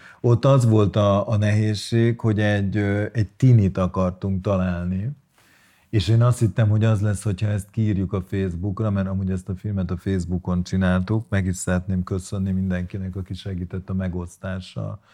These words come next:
ö, meg a kommentekkel, meg a tippekkel ahhoz, hogy végig csináljuk ezt a filmet.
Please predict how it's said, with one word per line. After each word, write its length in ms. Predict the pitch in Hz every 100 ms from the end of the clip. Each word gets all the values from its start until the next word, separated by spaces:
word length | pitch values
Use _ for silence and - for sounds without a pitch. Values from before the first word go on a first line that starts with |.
| - _ _
ö, 440 | 107 92 90 90 95 -
meg 240 | 98 92
a 160 | 92 90
kommentekkel, 720 | 110 101 98 90 95 92 98
meg 180 | 92 87
a 120 | 90
tippekkel 880 | - 95 - 98 92 - 95 95 185 -
ahhoz, 340 | 95 95 92
hogy 120 | 98
végig 440 | 90 95 92 101 117
csináljuk 420 | - 104 95 92
ezt 220 | 95 92
a 80 | 92 92
filmet. 400 | 117 123 160